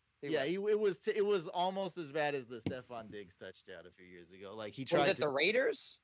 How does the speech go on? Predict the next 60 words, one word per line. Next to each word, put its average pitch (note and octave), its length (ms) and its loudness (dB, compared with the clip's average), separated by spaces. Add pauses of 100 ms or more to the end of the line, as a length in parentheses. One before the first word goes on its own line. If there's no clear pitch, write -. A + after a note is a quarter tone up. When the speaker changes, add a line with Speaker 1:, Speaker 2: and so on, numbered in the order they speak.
(520)
Speaker 2:
I A3 120 2
don't D4 320 4
remember. D3+ 680 -2
It E3+ 100 2
was F#3 240 4
a, D3 240 2 (100)
it, - 120 -12 (240)
it - 300 -14
could F4 180 6
have F4+ 100 4
been D4 140 0
the G3+ 100 2
Ra-, G#3 200 4
it G#3 120 2
was C4+ 200 0
a G#3 80 2
guy, E3+ 260 2
basically G3+ 500 0
the D#3 100 -6
cornerback G3 720 -2 (180)
tried E3+ 320 2
to D#3 60 -2
do, C#3 200 -8
like, C3 200 -6
this G#2 200 -10
tack-, B2+ 440 -4
he B2 120 -18
tried D#3+ 260 -2
to C3+ 80 -4
tackle B2+ 380 -4
the F#2+ 120 -12
ball, B2+ 260 -6
he A#2 80 -4
just G2 320 -10
fell. C3 320 0 (200)
So - 120 -16
D B2 120 -10
K B2+ 180 -6
Metcalf A#2 480 -6
ran, A2+ 220 -4
he G#2+ 160 -4
scored G2+ 340 -4
it F2+ 120 -4
a F#2 40 -8
touchdown. E2+ 560 -6
I - 300 -20
think E3+ 180 2
the - 80 2
second G#3+ 460 6
game C3+ 240 2
he C3 120 0
did A#2 220 0
good A2+ 140 -2
was A2 160 -4
against, A2+ 320 -10
like, A2 180 -6
the F#2+ 100 -10
Jags, F2 540 -4
and, F#2 240 -8
uh, D#2 180 -8